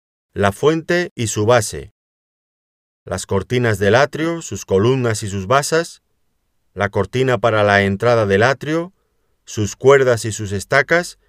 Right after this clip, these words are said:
y todos los utensilios del servicio del tabernáculo, del tabernáculo de reunión, las vestiduras del servicio para ministrar en el santuario,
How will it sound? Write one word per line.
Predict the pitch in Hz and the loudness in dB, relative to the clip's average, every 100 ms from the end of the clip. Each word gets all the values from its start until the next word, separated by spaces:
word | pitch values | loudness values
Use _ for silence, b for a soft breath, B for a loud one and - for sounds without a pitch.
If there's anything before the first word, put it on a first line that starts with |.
| _ _ _ _ | _ _ _ _
y | 107 | -6
todos | 101 143 151 | 0 2 2
los | 139 123 | -2 -4
utensilios | 123 120 117 143 143 139 | -4 -2 -2 -6 -2 -2
del | 117 104 | 0 -2
servicio | 113 101 123 127 123 | -2 -4 -6 -4 0
del | 107 | 0
tabernáculo, | 110 104 101 123 117 90 76 65 - _ _ _ _ _ - | 0 0 0 0 -4 -6 -10 -10 -16 _ _ _ _ _ -4
del | 92 90 | -4 -2
tabernáculo | 95 95 98 117 131 127 110 | 0 0 0 -4 -2 0 0
de | 98 | 0
reunión, | 95 92 101 87 67 _ _ _ _ _ _ _ _ _ _ _ _ - | 0 0 0 -2 -4 _ _ _ _ _ _ _ _ _ _ _ _ -12
las | 90 87 | -8 -4
vestiduras | 95 - 98 104 120 110 | -4 -4 -2 2 2 2
del | 107 | 0
servicio | 98 101 113 110 120 | -2 -4 -4 -2 -4
para | 104 104 | 0 0
ministrar | 101 101 98 - 117 110 | 0 0 -2 -2 0 0
en | 101 | -2
el | 92 | -4
santuario, | 101 95 101 107 131 147 165 | -6 -6 -2 0 0 -2 -6